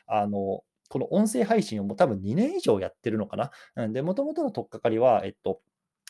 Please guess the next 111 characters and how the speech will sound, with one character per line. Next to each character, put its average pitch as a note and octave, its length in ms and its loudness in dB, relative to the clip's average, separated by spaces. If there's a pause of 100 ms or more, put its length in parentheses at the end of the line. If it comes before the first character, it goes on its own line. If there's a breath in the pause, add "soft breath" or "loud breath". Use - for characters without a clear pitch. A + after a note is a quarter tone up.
ク - 120 -2
ラ D#3+ 80 6
ブ F#3 80 4
ハ G3+ 100 6
ウ D3+ 60 6
ス - 140 -10
っ - 20 -14
て - 160 -14
い - 20 -6
う F2+ 40 -12
さ、 F#2+ 200 -4 (240 loud breath)
二 C3+ 140 0
十、 G#2 320 0
あ F#2+ 80 -2
れ G2 80 -2
い - 80 -12
つ - 100 -6
や？ D3 240 -2
二 D3+ 140 -2
十 A#2+ 160 -2
一 G2+ 260 -2
年 C3+ 160 2
の G2 80 -2
も G2+ 140 -2
う - 20 -4
今 A2 160 0
ぐ D#3 80 0
ら F#3 100 2
い A#2 60 0
か。 - 300 -10
も B2+ 80 -2
う C3+ 40 2
今 A#3 220 2
ち - 100 -10
ょ - 40 -2
っ - 20 -20
と - 280 -6
沈 A#2+ 260 -8
み D3 100 -8
始 D3+ 260 0
め F#3 80 4
て - 80 -10
た - 120 -6
の - 100 -14
か G#2+ 100 -8
な。 - 180 0 (200 loud breath)
も C#3+ 80 -2
う - 20 -2
二 B2 120 0
年 F3+ 180 2
以 F#3 40 0
上 C#3 120 2
前 G#2 180 -2
か G#2 80 -10
な。 G#2 200 -8
あ C#3 80 -6
そ A#3+ 120 -6
こ B3+ 120 -2
で A#3+ 80 0
ね、 A3 140 0 (180 loud breath)
ま E3+ 100 0
ず B2+ 80 -2
こ G#2 340 -2
う - 60 -20
話 A#2 200 -4
し - 60 -2
始 A2+ 160 2
め F#2+ 100 -2
た G#2 100 0
っ G#2 120 -4
て - 80 -10
お G#2 40 -6
っ - 20 -10
し - 100 -14
ゃ G#2 60 -2
っ - 60 -10
て - 80 -12
ま G2 100 -6
し - 80 -14
た - 60 -8
ね。 F#3+ 160 2 (200 loud breath)
そ - 120 -6
う、 B2+ 40 -2
な D3+ 80 0
の A2+ 120 -2
で、 G#2+ 160 4
ク F#3 140 -2
ラ G3+ 80 8
ブ A3 80 0
ハ B3 120 4
ウ A3+ 80 6
ス G#2+ 140 -6
で G2 60 -4
め G2+ 120 -6
ち C#3 100 -4
ゃ F#3+ 40 4
め G3+ 100 4
ち G3+ 60 0
ゃ F3+ 80 0
こ D#3+ 200 2
う、 D3+ 40 -2
な D3+ 100 2
ん C3+ 60 -2
だ G#2 80 0
ろ G2+ 100 -2
う G2+ 40 -6
な、 G2+ 160 -2 (220 loud breath)
あ G2+ 200 0
の、 G2+ 180 -4
音 D3 140 2
声 G2 280 -4